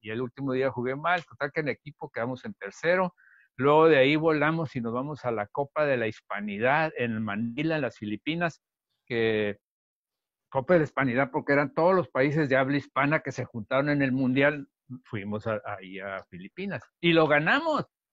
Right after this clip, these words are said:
Fuimos, eh, Víctor, ganamos, México ganó, y yo quedé en segundo lugar individual, me ganó por uno un filipino que se llamaba Luis Silverio. Luego de ahí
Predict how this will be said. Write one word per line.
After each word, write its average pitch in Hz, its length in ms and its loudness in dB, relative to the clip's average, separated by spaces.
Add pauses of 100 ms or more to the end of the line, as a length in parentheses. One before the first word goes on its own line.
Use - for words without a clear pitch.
(160)
Fuimos, 170 320 -6
eh, 135 120 0
Víctor, 151 540 -2
ganamos, 156 440 0
México 196 400 -2
ganó, 156 300 2
y 170 80 0
yo 202 160 4
quedé 233 180 8
en 226 100 0
segundo 226 420 4
lugar 196 280 4
individual, 175 440 2
me 170 120 0
ganó 170 260 0
por 185 260 0
uno 254 320 4
un 214 120 0
filipino 170 520 -4
que 151 100 -14
se 135 80 -10
llamaba 143 340 -2 (320)
Luis 165 340 4
Silverio. 135 760 4 (440)
Luego 190 340 6
de 185 140 8
ahí 185 460 4